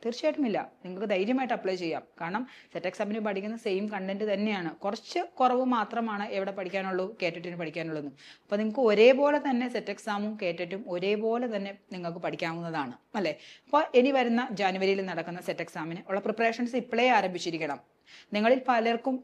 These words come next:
കഴിഞ്ഞ പ്രാവശ്യം എന്തുകൊണ്ടാണ് സെറ്റ് എക്സാം ക്ലിയർ ചെയ്യാൻ പറ്റാതെ ഇരുന്നത്? നിങ്ങൾ എല്ലാവരും നന്നായിട്ട് പഠിച്ചിട്ടുണ്ടാവും. ചില ആളുകൾ അതിന് തൊട്ട് മുമ്പത്തെ സെറ്റ് എക്സാമിന്റെ ഒരു പാറ്റേൺ അനുസരിച്ച്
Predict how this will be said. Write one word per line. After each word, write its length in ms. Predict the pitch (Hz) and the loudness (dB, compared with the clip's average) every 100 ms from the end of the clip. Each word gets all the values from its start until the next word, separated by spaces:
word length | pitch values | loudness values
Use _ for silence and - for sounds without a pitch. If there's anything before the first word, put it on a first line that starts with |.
| - | -2
കഴിഞ്ഞ 200 | 202 196 | 0 2
പ്രാവശ്യം 240 | 208 208 220 | -2 -4 -4
എന്തുകൊണ്ടാണ് 400 | 202 208 202 202 | -4 -4 -4 -4
സെറ്റ് 180 | 196 190 | -6 -8
എക്സാം 240 | - 185 | -8 -6
ക്ലിയർ 180 | 190 185 | -2 0
ചെയ്യാൻ 240 | 185 185 | -2 -4
പറ്റാതെ 320 | 175 175 185 | -4 -2 0
ഇരുന്നത്? 260 | 185 180 170 | -2 -4 -6
നിങ്ങൾ 500 | 175 - - 233 277 | -8 -14 -8 -2 0
എല്ലാവരും 360 | 262 277 269 247 | 2 2 2 0
നന്നായിട്ട് 300 | 220 214 214 | 0 -4 -4
പഠിച്ചിട്ടുണ്ടാവും. 640 | - 190 180 165 147 - | -6 -6 -2 0 0 -4
ചില 200 | 214 226 | -2 2
ആളുകൾ 360 | 269 262 269 285 330 | 4 6 4 2 0
അതിന് 280 | 208 214 214 | 0 0 -2
തൊട്ട് 200 | 202 226 | -2 -2
മുമ്പത്തെ 420 | 220 214 214 220 | -2 -2 -2 -4
സെറ്റ് 180 | 214 196 | -4 -6
എക്സാമിന്റെ 500 | - 202 202 202 202 | -6 -4 -2 0 0
ഒരു 80 | |
പാറ്റേൺ 340 | 202 185 190 196 | 0 -2 -2 -4
അനുസരിച്ച് 400 | 185 196 185 | -8 -8 -6